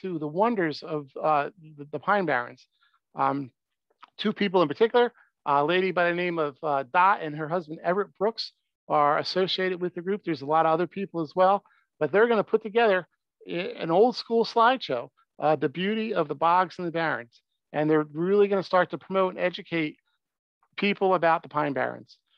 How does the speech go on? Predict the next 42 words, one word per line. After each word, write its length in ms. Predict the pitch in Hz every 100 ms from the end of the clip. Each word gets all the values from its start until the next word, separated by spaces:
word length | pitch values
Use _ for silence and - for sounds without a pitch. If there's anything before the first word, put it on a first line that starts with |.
| _ _
Um, 340 | 135 139 143 - _ _ _ 143
in 160 | 147
nineteen 400 | 180 214 - 214
fifty-four, 800 | 208 214 - 160 208 220 247 247 _ _ _
a 100 | 147
great 320 | 139 190 208 -
piece 280 | 226 196
of 80 | 190
the 80 | 180
puzzle 420 | - 208 196 214
is 100 | 175
gonna, 380 | 175 170 165 160 -
uh, 180 | 165 156
be 160 | 156
put 200 | - -
in 80 | 151
place, 460 | - 202 233 - _ _ _ _
and 240 | - 160 160
New 180 | 190 214
Jersey 480 | 208 202 190 202
is 140 | 170 139
gonna 220 | 165 139
buy 380 | 127 175 190 196
those 240 | 185 190
properties, 640 | - 185 175 160 147 143 _ _ _ _
uh, 220 | 147 151
that 240 | 143 147 - _
Joseph 340 | - 180 170 160
Warton 300 | 165 196 147
had 120 | 151
purchased 380 | 165 156 147 -
so 140 | 160
many 160 | 156 151
years 220 | 160 139
ago. 280 | 131 120 113 _ _ _ _ -
Uh, 240 | 143 139
and 80 | 151
that's 240 | 160 175 -
gonna 180 | 170
create 420 | 156 185 180 175 165
Wharton 300 | 180 208 156
State 320 | - 170